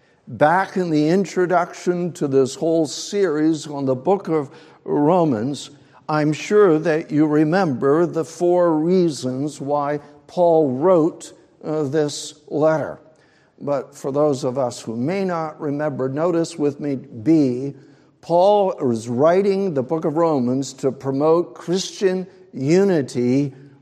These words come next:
among them. Uh, Douglas Moo writes, There were many synagogues in Rome by the first century A D.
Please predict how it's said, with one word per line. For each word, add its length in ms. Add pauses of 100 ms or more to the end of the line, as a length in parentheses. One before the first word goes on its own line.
among 580
them. 340 (520)
Uh, 240
Douglas 600
Moo 260
writes, 500 (260)
There 160
were 140
many 320
synagogues 840
in 180
Rome 360
by 140
the 140
first 340
century 560
A 160
D. 420